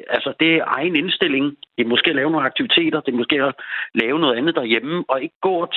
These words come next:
tænke på det, man hele tiden mangler. Fordi det kan man sgu da blive helt syg i hovedet af.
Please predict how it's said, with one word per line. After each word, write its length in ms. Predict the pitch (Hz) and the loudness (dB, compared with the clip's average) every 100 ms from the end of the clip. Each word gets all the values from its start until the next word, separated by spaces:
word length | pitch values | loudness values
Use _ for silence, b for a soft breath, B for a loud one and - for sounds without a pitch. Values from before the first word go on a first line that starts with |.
| - | 0
tænke 220 | 196 208 - | 0 0 -2
på 80 | |
det, 120 | 156 165 | 0 0
man 100 | 165 | 2
hele 180 | 185 180 | 0 0
tiden 160 | 165 | 2
mangler. 320 | 139 113 180 202 _ _ B B B B _ _ _ _ - | 2 2 0 -2 _ _ B B B B _ _ _ _ -4
Fordi 200 | 131 143 | 0 2
det 120 | 165 | 2
kan 100 | 170 | 2
man 100 | 156 | 0
sgu 140 | - | -2
da 40 | 120 | -2
blive 220 | 120 120 | 0 0
helt 140 | - | 0
syg 180 | - 160 | 0 2
i 120 | 151 127 | 2 2
hovedet 240 | 139 170 | 2 2
af. 180 | 113 | 0